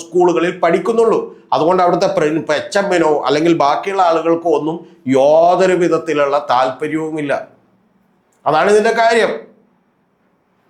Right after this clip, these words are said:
ഇനി ഈ പറയുന്നവരെ ക്രൂശിക്കാം, അവർക്കെതിരെ നടപടിയെടുക്കാം, ഒന്ന് ആലോചിച്ച് നോക്കണം. അതേസമയം ഈ ഉദ്യോഗസ്ഥനെതിരെ നടപടിയെടുക്കില്ല. ഇതൊക്കെ ഒരൊറ്റ ദിവസം കൊണ്ട് നിൽക്കും, ഒരേ ഒരു ദിവസം കൊണ്ട്. നിങ്ങൾ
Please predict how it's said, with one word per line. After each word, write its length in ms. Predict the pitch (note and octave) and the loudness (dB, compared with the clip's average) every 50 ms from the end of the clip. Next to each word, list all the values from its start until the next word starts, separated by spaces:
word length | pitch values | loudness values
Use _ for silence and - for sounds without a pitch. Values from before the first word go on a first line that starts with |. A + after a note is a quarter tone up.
| _ - D#3 | _ -2 0
ഇനി 120 | G3+ G#3 - - - - - F#3 | 0 0 0 -2 -4 -2 -2 0
ഈ 20 | G3 F#3 F#3+ | 0 0 0
പറയുന്നവരെ 540 | E3 E3 F3+ G#3 A3+ A#3 B3 A#3+ B3 A#3+ B3 A#3 | 2 2 2 2 2 2 2 2 2 0 0 0
ക്രൂശിക്കാം, 540 | A3 G3+ F#3+ E3+ F#3 F#3 - - E3+ E3 E3 - - - - _ - C3+ | 0 0 0 0 -2 -4 -4 -2 0 0 0 -2 -6 -12 -10 _ -2 0
അവർക്കെതിരെ 440 | D#3+ F#3+ G#3 G#3+ A#3+ A3 G#3+ G#3+ G#3+ G3+ | 0 0 0 0 0 0 2 2 2 2
നടപടിയെടുക്കാം, 680 | F3 E3 E3+ E3+ G3+ G3+ G#3 F#3+ E3+ E3 E3 D#3+ D#3 D#3+ D#3+ - - - | 2 2 2 2 2 2 2 2 2 0 0 0 0 -2 -2 -6 -6 -2
ഒന്ന് 120 | D#3+ F3 F#3 F3+ | 0 2 2 2
ആലോചിച്ച് 280 | F#3 F#3+ G3+ G3+ G#3+ G#3 | 0 0 -2 -2 -2 -2
നോക്കണം. 260 | F#3 E3+ D#3 G#2+ F#2+ - - _ _ _ - B2+ | 0 -2 -4 -6 -8 -12 -16 _ _ _ -4 0
അതേസമയം 460 | D3+ F#3 G3+ F#3+ G3+ F#3+ F#3+ F#3 F3+ - F3 | 0 2 2 2 2 2 2 0 0 0 -2
ഈ 20 | F#3 F#3+ F#3+ | 0 0 0
ഉദ്യോഗസ്ഥനെതിരെ 640 | E3+ E3 G3 G3+ G#3 G#3 G3+ G#3 G3 F#3+ F#3+ F#3 F#3 F3 | 2 2 2 2 2 2 0 0 0 0 2 2 2 0
നടപടിയെടുക്കില്ല. 540 | E3 E3 E3 E3+ E3 E3 E3 E3 D3+ C#3+ B2+ - - | 0 0 2 2 2 2 0 0 0 -2 -2 0 0
ഇതൊക്കെ 220 | E3 F#3+ F#3+ F#3+ G3+ F#3+ | -2 -2 0 0 0 0
ഒരൊറ്റ 360 | F#3+ F#3+ F#3+ F#3+ - - B3 A#3+ G#3 F#3 | 2 0 0 -2 -4 -2 -2 0 2 2
ദിവസം 280 | G#3 G#3 A3 G#3 A#3 A3+ A3 | 2 2 2 2 2 0 0
കൊണ്ട് 140 | A3+ A3 G#3+ G#3 | 0 0 2 2
നിൽക്കും, 260 | G3+ F3+ - C#3 A#2+ A2 - - _ _ - C#3+ E3 | 0 0 0 -2 -6 -8 -10 -20 _ _ -2 0 2
ഒരേ 200 | F#3 G3 G#3 G#3+ G#3+ G#3+ G#3 G#3 | 2 2 2 2 2 4 4 4
ഒരു 120 | G3+ G3 F3 F3+ | 4 2 2 2
ദിവസം 280 | F3 E3+ E3+ F3 F3 D#3 | 0 0 0 -2 -2 -2
കൊണ്ട്. 160 | D3+ C3 A2 A2 - - _ _ _ _ _ _ _ _ _ _ _ _ _ _ _ _ _ _ _ _ _ _ _ _ _ - - - D#3+ | -4 -4 -6 -10 -16 -20 _ _ _ _ _ _ _ _ _ _ _ _ _ _ _ _ _ _ _ _ _ _ _ _ _ -16 -6 -2 0
നിങ്ങൾ 180 | G3 A3+ B3 | 2 2 2